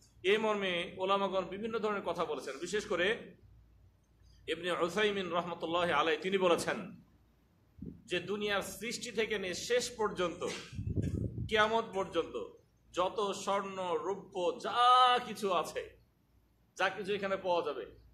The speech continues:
তার চেয়েও অধিক গুণে উত্তম হলো ফজরের দুই রাকাত সুন্নাত। আমরা যদি এতটুকু শুধু বুঝতে পারতাম, তাহলে কখনো ছাড়তাম না,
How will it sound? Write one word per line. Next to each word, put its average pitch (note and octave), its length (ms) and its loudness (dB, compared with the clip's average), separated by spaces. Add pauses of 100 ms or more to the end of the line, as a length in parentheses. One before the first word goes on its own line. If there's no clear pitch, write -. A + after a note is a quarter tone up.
(160)
তার G3 220 4 (300)
চেয়েও C#4 680 6 (600)
অধিক C4 520 0
গুণে A3 180 0
উত্তম G3+ 360 0
হলো A#3 340 0
ফজরের F#3+ 340 0
দুই E3 100 -2
রাকাত D3+ 180 -2
সুন্নাত। - 340 -10 (1500)
আমরা E3+ 180 0
যদি F3+ 160 0
এতটুকু E3+ 300 2
শুধু G#3+ 220 -2
বুঝতে F3+ 300 -4
পারতাম, B2+ 260 -4 (1300)
তাহলে E3 200 0
কখনো G#3+ 280 2
ছাড়তাম D#3+ 340 -4
না, - 240 -20